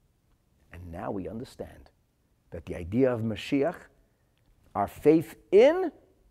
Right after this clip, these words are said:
and our anticipation for Mashiach, is rooted in every level,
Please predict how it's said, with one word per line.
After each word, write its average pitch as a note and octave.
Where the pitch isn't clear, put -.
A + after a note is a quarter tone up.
and A#2
our A2
anticipation D3
for C#3+
Mashiach, F2+
is F#2
rooted C3+
in D#3
every E3
level, C#3